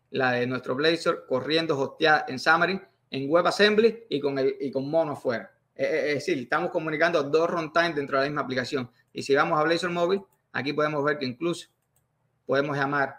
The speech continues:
eh, nuestro diálogo nativo de Xamarin. Ahí no tengo que, que decir más nada, esto está súper genial. Entonces,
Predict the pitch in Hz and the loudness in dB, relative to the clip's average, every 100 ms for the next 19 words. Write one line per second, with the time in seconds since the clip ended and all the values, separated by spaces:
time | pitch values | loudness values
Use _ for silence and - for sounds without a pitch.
0 | _ _ _ 123 120 113 107 107 - _ | _ _ _ -4 -4 -2 -4 -4 -10 _
1 | 127 127 127 123 120 120 120 139 147 135 | -8 -6 -2 -2 0 0 2 4 4 2
2 | 123 117 143 131 120 113 113 113 113 117 | -2 -2 -2 0 0 -2 -2 -4 -4 -4
3 | 107 - _ _ _ _ _ _ _ _ | -4 -12 _ _ _ _ _ _ _ _
4 | _ _ _ _ 123 131 151 151 156 143 | _ _ _ _ 0 2 2 2 0 2
5 | 139 135 127 127 131 131 151 143 147 151 | 0 0 -2 -2 -2 0 -2 -2 0 0
6 | 139 131 139 139 135 127 113 113 101 _ | 0 -2 -2 0 -2 -6 -6 -8 -10 _
7 | _ _ 147 139 | _ _ -8 -6